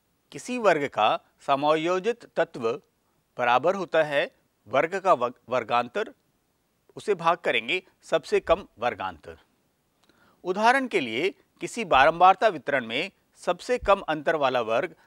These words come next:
दस से पन्द्रह है तथा उसी बारंबारता वितरण में एक ऐसा वर्ग अंतर भी है जिसका वर्ग अंतर दस है। ऐसे वर्ग की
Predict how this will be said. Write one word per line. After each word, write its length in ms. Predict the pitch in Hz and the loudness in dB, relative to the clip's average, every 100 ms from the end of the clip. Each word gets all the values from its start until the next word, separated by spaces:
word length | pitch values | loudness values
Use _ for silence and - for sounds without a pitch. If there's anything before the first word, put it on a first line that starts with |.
| _ 120 | _ -4
दस 240 | 156 185 | 0 0
से 160 | - 175 | -2 -8
पन्द्रह 340 | 113 101 98 | -8 -6 -8
है 180 | - - _ _ _ _ _ _ _ _ - | -8 -14 _ _ _ _ _ _ _ _ -10
तथा 180 | 190 233 | -2 0
उसी 280 | 190 - 240 | -2 -4 6
बारंबारता 600 | 180 175 202 190 190 202 | 8 8 8 4 6 0
वितरण 320 | 165 165 165 | 0 -2 0
में 100 | 196 | -4
एक 260 | - 190 - | -6 -8 -2
ऐसा 240 | - - 254 | -4 0 -2
वर्ग 260 | 208 190 | 0 2
अंतर 280 | 156 143 143 | 0 -2 -4
भी 160 | 123 135 | -4 -8
है 280 | 147 202 - _ _ _ | 0 0 0 _ _ _
जिसका 300 | 143 - 190 | -14 -2 0
वर्ग 300 | 156 151 190 | 4 4 4
अंतर 400 | 160 123 156 185 - 107 | 2 -2 -2 -2 -4 -2
दस 280 | 147 151 - | 2 2 -2
है। 100 | - - - _ _ _ _ _ - | -14 -14 -20 _ _ _ _ _ -2
ऐसे 360 | 151 190 269 | -2 0 -2
वर्ग 440 | 247 151 202 208 202 | -2 2 4 4 2
की 280 | - 123 | -6 -12